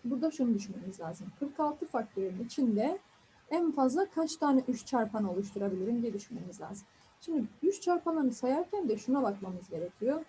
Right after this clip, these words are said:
İşte üç var. Yani kırk altıyı üçe bölersek neyi bulmuş oluruz?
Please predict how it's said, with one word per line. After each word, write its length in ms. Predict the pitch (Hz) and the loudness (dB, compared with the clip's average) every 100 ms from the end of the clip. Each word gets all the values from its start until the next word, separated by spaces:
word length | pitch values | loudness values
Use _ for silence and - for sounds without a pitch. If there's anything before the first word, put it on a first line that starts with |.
| - - - _ | -16 -20 -20 _
İşte 440 | 247 - 254 247 226 - _ _ _ | -8 -2 0 2 -2 -6 _ _ _
üç 260 | 294 285 - | -4 -4 -4
var. 380 | 190 214 262 - _ _ _ - | -2 -2 -4 -8 _ _ _ -6
Yani 200 | 226 214 | -4 -2
kırk 220 | 254 262 254 | 0 2 2
altıyı 300 | 254 254 233 | 2 0 -2
üçe 320 | 233 277 262 | -2 0 2
bölersek 580 | 277 285 233 - 320 381 - _ _ - | 2 2 -2 -2 -6 -6 -12 _ _ -4
neyi 280 | 302 320 220 | -2 0 0
bulmuş 340 | 202 196 - | 0 -2 -6
oluruz? 360 | 170 208 330 | -6 -4 -2